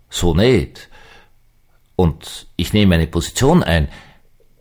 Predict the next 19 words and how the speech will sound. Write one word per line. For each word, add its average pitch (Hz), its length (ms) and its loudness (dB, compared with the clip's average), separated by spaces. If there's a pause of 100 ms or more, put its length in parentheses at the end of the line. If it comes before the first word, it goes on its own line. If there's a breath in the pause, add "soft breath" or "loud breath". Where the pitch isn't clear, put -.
(240)
auf - 320 2
die 123 120 -8
Gefahr 147 460 2
hin, 101 460 0
dass 95 200 0
ich 90 60 -2
nachher 82 380 0
sagen 110 220 2
muss, 110 280 0
tut 95 240 0
mir 82 100 2
leid, 78 440 0
ich - 240 -10
hab 78 260 -2
mich - 640 -4
getäuscht. 98 720 -6 (720 loud breath)
Denn 80 140 0
ich - 220 -8
denke, 85 600 -2